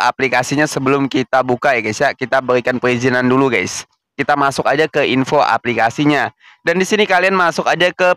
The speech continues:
perizinan aplikasinya guys. Di sini pastikan untuk penyimpanan sudah diizinkan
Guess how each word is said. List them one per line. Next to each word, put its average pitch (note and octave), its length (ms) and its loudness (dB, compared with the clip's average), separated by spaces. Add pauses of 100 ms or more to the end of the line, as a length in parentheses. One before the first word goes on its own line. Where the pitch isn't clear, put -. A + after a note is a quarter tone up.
perizinan D3+ 560 0
aplikasinya C3 800 -2
guys. G2+ 400 -6 (160)
Di C#3+ 80 -4
sini E3 320 0
pastikan D#3+ 480 -2
untuk D3+ 240 -2
penyimpanan C#3+ 720 0
sudah B2+ 240 0
diizinkan B2 560 0